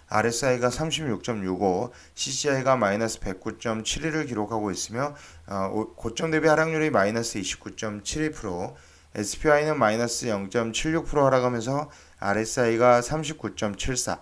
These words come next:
씨씨아이가 마이너스 팔십삼점이일에 위치하고 있으며 마이너스 십칠 점 구사 프로의 고점 대비 하락률을 보여주고 있습니다. 디아이에이티에프도 마찬가지로 지금 현재 고점 대비 하락률을 보면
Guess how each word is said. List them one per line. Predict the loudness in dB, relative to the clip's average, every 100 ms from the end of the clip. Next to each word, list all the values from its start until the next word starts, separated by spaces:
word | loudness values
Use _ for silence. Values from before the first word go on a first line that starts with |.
| -10 -20 -10
씨씨아이가 | -8 -2 0 0 2
마이너스 | 2 2 2 -2 -4 -2
팔십삼점이일에 | -2 -2 -6 -6 -6 -4 -4 -2 0 0
위치하고 | -2 -2 -2 -2
있으며 | -4 -2 -2 -2 -4 -20 -12
마이너스 | -2 0 0 -2 -4
십칠 | -4 -6 -8 -6 -4
점 | -6 -6 -10 _
구사 | -14 -4 0 0
프로의 | -2 -2 -2
고점 | -6 -10 -8 -6
대비 | -4
하락률을 | -2 -2 -2 -2 -2
보여주고 | -2 -4 -4
있습니다. | -4 -6 -8 -10 -12 -16 _ -20 _ -20 -20 -20 -20 _
디아이에이티에프도 | -2 2 4 4 0 0 -2 -2 -2 2 4
마찬가지로 | 2 0 2 4 4 4 4 4 0 -10
지금 | -10 -4
현재 | -2 0 0
고점 | -2 -6 -2 0
대비 | 2
하락률을 | 4 4 2 0
보면 | 0 0 2 0